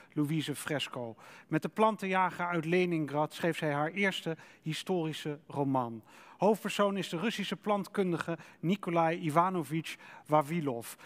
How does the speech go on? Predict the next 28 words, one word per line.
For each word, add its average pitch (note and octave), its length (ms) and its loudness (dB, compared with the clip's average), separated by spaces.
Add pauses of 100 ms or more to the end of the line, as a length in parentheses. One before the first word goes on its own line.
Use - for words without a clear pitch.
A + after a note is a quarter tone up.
die D#3 120 0
zich C#3+ 180 0
kon F3 180 0
meten F#3 480 0
met D3+ 200 -2
Darwin D#3+ 640 0
en D3 200 -2
Mendel. A#2+ 500 -2 (420)
Vavilov G3+ 500 4
zag - 200 -2
het F3 160 -2
verband G3+ 380 4
tussen F3 240 -6
biologische G3+ 600 0
diversiteit F3 840 -2
en D#3+ 180 -8
culturele D#3+ 600 -2
diversiteit. A#2+ 920 -8 (360)
In D3+ 80 -6
de D#3+ 60 2
jaren F3 220 2
twintig G#3 540 -4
en E3 200 -2
dertig F#3 360 0
van F#3 160 -4
de D3+ 80 0
vorige F3 540 -4
eeuw F3 240 0